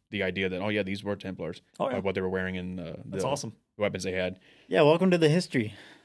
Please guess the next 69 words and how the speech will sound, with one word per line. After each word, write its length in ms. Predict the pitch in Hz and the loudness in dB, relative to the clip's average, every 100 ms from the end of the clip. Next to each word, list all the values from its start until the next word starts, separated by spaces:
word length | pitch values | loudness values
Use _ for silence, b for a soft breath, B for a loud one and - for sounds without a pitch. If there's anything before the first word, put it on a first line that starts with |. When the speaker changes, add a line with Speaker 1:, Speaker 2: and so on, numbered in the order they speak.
| B B | B B
Speaker 3:
the 80 | 151 | 2
history 320 | 180 226 135 127 | 4 4 2 6
Speaker 2:
Yeah. 60 | 120 | 4
Speaker 3:
podcast 360 | 110 123 113 - - | 6 6 4 2 2
Speaker 2:
Now, 160 | 190 185 | 6 6
Speaker 3:
from 60 | 117 | 6
the 60 | |
Speaker 2:
now, 100 | 214 | 6
Speaker 3:
farthest 360 | 123 143 185 - | 6 6 6 2
reaches. 360 | 113 92 - 196 | -2 -6 -8 -4
Speaker 2:
d-, 100 | 185 | 2
disclaimer, 840 | 180 196 - 220 202 156 123 110 - _ | 4 4 6 4 6 2 0 -2 -6 _
uh, 340 | 139 131 120 110 - _ _ _ _ 190 | -2 0 0 -2 -6 _ _ _ _ -10
maybe 320 | 160 165 143 | -2 0 0
not 160 | 139 135 | -2 -2
everything 260 | 131 120 | -4 -6
I 60 | 120 | -4
said 180 | 123 110 | -4 -4
was 100 | 104 | -6
a 40 | |
hundred 200 | 123 113 | -8 -8
percent 260 | - - 113 | -8 -8 -8
accurate 260 | 107 113 | -8 -8
in 60 | 110 | -8
that 160 | 110 | -10
statement, 320 | - 110 110 107 | -8 -8 -8 -8
but 120 | 110 | -8
I, 80 | 104 - | -6 2
Speaker 3:
We're 160 | 180 | 6
Speaker 2:
that's 100 | 190 | 8
Speaker 3:
not 40 | 131 | 8
Speaker 2:
the 40 | |
way 100 | 156 | 8
I, 40 | 135 | 6
Speaker 3:
history 160 | 127 107 | 4 2
Speaker 2:
that's 200 | 233 220 | 4 6
the 40 | |
way 120 | 220 196 | 8 8
I 40 | |
Speaker 3:
majors. 140 | 156 | 6
Speaker 2:
roughly 340 | 151 160 165 156 | 4 4 4 4
remember. 500 | 143 143 143 143 139 | 4 4 2 2 2
Speaker 1:
Oh, 80 | 104 | 2
you're 80 | 104 | 4
not 140 | 104 | 4
gonna 100 | 101 | 2
Speaker 2:
So 60 | 98 | 4
Speaker 1:
write 80 | 95 | 4
a 40 | |
book? 260 | 95 98 - _ b b b b _ - | 4 4 2 _ b b b b _ -4
Speaker 2:
I, 140 | - 131 _ - | -2 -2 _ -8
I 100 | 120 | -8
could, 400 | - 147 131 113 | -2 2 2 2
but 140 | 123 113 | 0 2
I 80 | |
wouldn't 220 | 117 117 113 | 0 0 -2
be 80 | |
bringing 320 | 110 120 113 113 | 0 0 0 0
any 160 | 110 | 0
new 220 | 110 117 113 | 0 2 0
information 580 | 110 117 117 120 - | 0 2 2 2 0
or 100 | 117 110 | -2 2
original 380 | 113 143 151 | 0 0 -2
information. 640 | 117 113 113 123 - 117 120 | -2 -2 0 0 -2 -6 -2
Speaker 1:
I 100 | 113 | 0
would 120 | 110 | 2
buy 140 | 95 92 | 0 -2
that 160 | 92 | -2
book 180 | 98 | 0